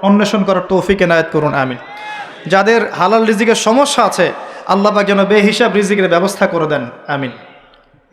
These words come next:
আপনার আমার সম্পদ সুদের মধ্য দিয়ে লুটে নেওয়া হয়েছে, সম্পদ পেপার মানির মধ্য দিয়েও সাক করা হয়েছে। পৃথিবীর একটা অংশ দিন দিন ধনী হয়েছে, আর একটা অংশ day by day poverty distribution-এর মধ্যে চলে গেছে। এগুলো বুঝতে আরো সময় লাগবে,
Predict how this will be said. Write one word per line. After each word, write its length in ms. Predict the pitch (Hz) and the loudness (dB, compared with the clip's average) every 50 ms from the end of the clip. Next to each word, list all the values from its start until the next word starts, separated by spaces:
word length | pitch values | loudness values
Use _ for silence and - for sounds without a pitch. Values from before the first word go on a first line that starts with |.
| - _ _ _ _ | -20 _ _ _ _
আপনার 300 | - 156 151 190 226 233 | -6 -4 0 0 2 2
আমার 160 | 240 247 240 | 2 2 0
সম্পদ 500 | 233 - - 240 240 240 240 269 269 262 | 0 0 0 0 0 2 2 2 2 0
সুদের 380 | 262 - - 254 247 262 262 254 | -2 -2 -2 0 2 2 2 4
মধ্য 280 | 254 254 247 208 254 | 2 2 2 2 2
দিয়ে 140 | 262 269 254 | 2 2 2
লুটে 200 | 247 240 - 254 | 2 4 2 2
নেওয়া 180 | 247 254 247 233 | 4 4 4 4
হয়েছে, 340 | 226 226 220 - - 143 - - - - - - - - - - - - - - - - - - - _ | 4 2 2 0 -2 -6 -6 -10 -14 -18 -20 -20 -20 -20 -20 -20 -20 -20 -20 -20 -20 -20 -20 -20 -20 _
সম্পদ 560 | - - - 190 208 220 208 226 262 262 269 - - - - - - - - - - - - - - | -10 -2 0 2 2 2 2 4 4 4 4 0 -4 -10 -12 -12 -14 -14 -14 -16 -18 -20 -18 -2 0
পেপার 300 | 220 220 196 262 262 233 | 0 2 4 2 2 4
মানির 240 | 254 262 269 262 | 4 4 4 4
মধ্য 280 | 254 262 262 214 240 262 | 4 2 2 2 2 0
দিয়েও 200 | 233 277 277 269 | 2 2 2 2
সাক 220 | 269 - 269 262 262 - | 4 2 0 -2 0 0
করা 180 | 254 254 247 226 | 0 2 2 2
হয়েছে। 280 | 220 208 190 - - 127 - - - - - - - - | 2 0 0 -2 -6 -10 -12 -14 -16 -18 -20 -20 -18 -6
পৃথিবীর 320 | - 208 202 247 240 247 233 | -4 -2 0 2 2 2 2
একটা 220 | 233 226 - - | 2 0 0 0
অংশ 200 | 247 240 226 240 | 0 0 2 0
দিন 340 | 247 202 202 277 311 302 302 | 0 2 2 2 2 2 2
দিন 140 | 311 311 277 | 2 4 4
ধনী 220 | 247 247 262 269 | 4 4 4 4
হয়েছে, 380 | 247 247 247 240 240 214 160 - - - - - - - | 4 2 2 2 2 0 -2 -2 -4 -10 -18 -16 -4 -2
আর 100 | 180 202 | 0 0
একটা 180 | 214 - 233 | 0 0 -2
অংশ 120 | 226 220 226 | -2 0 0
day 280 | 214 180 196 247 262 | 0 2 4 4 4
by 200 | 247 240 247 233 | 4 4 2 2
day 140 | 226 220 214 214 | 4 2 2 2
poverty 440 | 214 214 196 220 208 208 208 190 156 - - - - - - - | 2 2 4 2 2 2 0 -2 -2 -2 -6 -12 -18 -16 -4 -2
distribution-এর 480 | 185 202 - 214 202 220 - 233 208 196 | -2 0 2 2 2 2 2 2 2 2
মধ্যে 180 | 190 185 190 | 2 0 2
চলে 200 | - 185 160 156 | 0 2 0 2
গেছে। 240 | 139 131 120 - - - - - - - - - - _ - 679 740 719 - _ _ _ _ _ - 622 698 - - 359 359 349 - _ _ _ _ _ | 0 0 -2 -4 -10 -16 -20 -20 -20 -20 -20 -20 -20 _ -20 -20 -20 -20 -20 _ _ _ _ _ -20 -20 -20 -20 -20 -20 -20 -20 -20 _ _ _ _ _
এগুলো 260 | 180 180 202 226 220 | 0 2 2 2 2
বুঝতে 260 | 208 247 233 240 254 | 2 0 0 2 2
আরো 120 | 254 254 254 | 2 2 2
সময় 300 | - - 262 285 277 269 | 2 2 2 4 4 4
লাগবে, 360 | 254 240 196 185 180 160 | 2 0 0 0 -2 -2